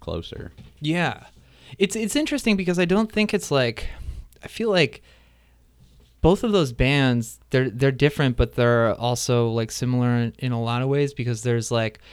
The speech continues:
Speaker 2: Jason and Jesse both write these, like, kinda catchy, like, very, like, early eighties, uh, like,
Speaker 1: Mm-hmm.
Speaker 2: early hardcore riffs.
Speaker 1: Right.
Speaker 2: But both of these bands, like, envelop a lot of noise on top of it and,
Speaker 1: Mm-hmm.
Speaker 2: like, could just kinda, like, muck it up a little bit.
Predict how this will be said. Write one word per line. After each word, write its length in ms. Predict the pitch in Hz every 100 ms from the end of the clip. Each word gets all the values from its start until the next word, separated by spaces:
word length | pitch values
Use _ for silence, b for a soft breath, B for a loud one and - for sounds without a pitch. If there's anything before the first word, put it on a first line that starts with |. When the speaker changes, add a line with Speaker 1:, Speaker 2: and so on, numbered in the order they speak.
| B B _
Speaker 2:
Jason 380 | - 135 - 127
and 100 | 120
Jesse 280 | 120 117 120
both 260 | 117 110 123
write 240 | 117 110
these, 280 | 120 113 -
like, 360 | 117 110 - b b b b -
kinda 380 | - 143 165 170 - _ _ - _
catchy, 520 | - 131 127 - 170
like, 220 | 147 127 120
very, 420 | 123 123 127 127
like, 280 | 120 120 -
early 300 | 131 127 127
eighties, 920 | 120 120 123 127 123 117 - - - -
uh, 440 | 123 113 107 101 92
like, 220 | 113 113
Speaker 1:
Mm-hmm. 320 | 90 87 78 - -
Speaker 2:
early 280 | 135 135 135
hardcore 800 | 117 120 120 151 139 131 123 120 -
riffs. 760 | 120 117 131 175 - - - -
Speaker 1:
Right. 280 | 95 82 73 - _ -
Speaker 2:
But 520 | 123 120 117 107 - _ _ _ _ _ - -
both 220 | 135 127
of 60 | 131
these 160 | 127
bands, 320 | 120 120 123
like, 200 | 117 113
envelop 580 | - 117 110 107 113 110
a 20 |
lot 200 | 110 104 101
of 60 |
noise 420 | 107 107 104 101
on 160 | 98 95
top 280 | - 98 -
of 140 | 101 92
it 220 | 87 90
and, 100 | 113
Speaker 1:
Mm-hmm. 100 | 110
Speaker 2:
like, 160 | 107
could 160 | - 120
just 200 | 123 -
kinda, 200 | 123 120
like, 260 | 113 101 117
muck 360 | 110 110 107
it 80 | 117
up 180 | 110 -
a 40 |
little 220 | 107 104
bit. 200 | 110 117